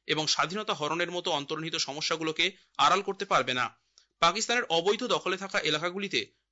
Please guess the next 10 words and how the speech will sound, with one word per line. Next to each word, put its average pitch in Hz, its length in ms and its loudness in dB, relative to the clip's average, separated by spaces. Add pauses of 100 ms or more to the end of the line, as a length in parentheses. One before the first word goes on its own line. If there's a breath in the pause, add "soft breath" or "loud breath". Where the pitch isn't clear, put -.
পরিবর্তন 202 480 2
আনার 170 300 2
যে 143 120 -2
কোনো 160 180 -4
প্রচেষ্টাকে 160 600 0 (320)
নতুন 170 220 0
দিল্লি 180 200 0
দ্ব্যর্থহীনভাবে 190 640 -2
প্রত্যাখ্যান 180 460 -2
করেছে 127 400 0